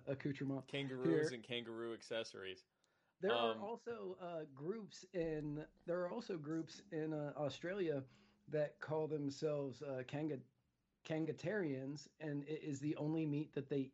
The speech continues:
Speaker 1: eat.
Speaker 2: That's, sure.
Speaker 1: Now,
Speaker 2: I mean,
Speaker 1: what
Speaker 2: it
Speaker 1: I've
Speaker 2: is
Speaker 1: also discovered is
Speaker 2: Australia.
Speaker 1: that the Aboriginal tribes are the main people who make money off of this.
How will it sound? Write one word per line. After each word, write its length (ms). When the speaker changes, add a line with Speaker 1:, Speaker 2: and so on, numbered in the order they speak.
Speaker 1:
eat. 260
Speaker 2:
That's, 360
sure. 100
Speaker 1:
Now, 80
Speaker 2:
I 80
mean, 100
Speaker 1:
what 120
Speaker 2:
it 60
Speaker 1:
I've 60
Speaker 2:
is 200
Speaker 1:
also 320
discovered 680
is 160
Speaker 2:
Australia. 220
Speaker 1:
that 60
the 180
Aboriginal 640
tribes 580
are 140
the 200
main 360
people 300
who 140
make 240
money 300
off 200
of 180
this. 280